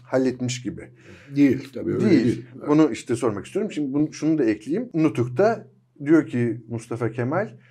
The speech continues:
Speaker 1: "Ben bu cumhuriyet fikrini vicdanımda milli bir sır gibi sakladım." Neden saklaması gerekti?
Speaker 2: Evet.
Speaker 1: Sizden bunu anlatmanızı rica edeceğim.
Speaker 2: Tamam. Şimdi Sultan altıncı Mehmet Vahdettin ikinci meşrutiyete son veriyor. Bugün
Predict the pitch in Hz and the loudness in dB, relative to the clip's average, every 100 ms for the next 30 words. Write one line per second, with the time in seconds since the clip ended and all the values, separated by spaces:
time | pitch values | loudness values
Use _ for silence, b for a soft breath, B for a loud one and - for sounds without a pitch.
0 | b b b - 131 139 139 139 135 147 | b b b 0 2 2 0 0 2 2
1 | 143 143 127 131 175 151 131 131 131 135 | 0 -6 -8 -4 -2 -2 -2 -2 -2 -2
2 | 156 151 143 151 143 131 - 160 113 120 | -2 -4 -2 -2 -2 -2 -4 -4 -2 0
3 | 170 - - 131 127 110 92 87 107 131 | -2 -2 -8 -6 -6 -6 -8 -10 -8 -4
4 | 151 143 - - 104 95 92 - 104 101 | -4 -6 -12 -10 -10 -10 -14 -10 -8 -6
5 | 92 - 175 - B - 131 110 123 135 | -8 -6 -8 -8 B -6 -4 -2 -2 -2
6 | 131 135 127 - - - 101 107 107 101 | -2 -2 -4 -6 -12 -10 -6 -4 -6 -8
7 | 95 92 92 95 98 92 87 - _ _ | -10 -8 -6 -4 -6 -8 -14 -18 _ _
8 | _ 107 - 160 175 175 175 180 - 143 | _ -14 -6 -4 -2 -2 -2 -4 -8 -8
9 | 139 170 131 147 139 139 185 139 113 101 | -6 -6 -6 -8 -8 -8 -6 -6 -8 -8
10 | - 151 120 - - 170 202 - - 143 | -8 -8 -6 -8 -6 -6 -8 -14 -12 -10
11 | 156 151 180 117 - 87 - 104 104 90 | -8 -8 -8 -8 -10 -14 -14 -14 -12 -14
12 | - 76 57 60 - - _ 110 139 127 | -16 -20 -18 -20 -20 -20 _ -8 -4 0
13 | 139 139 160 | -2 -2 -12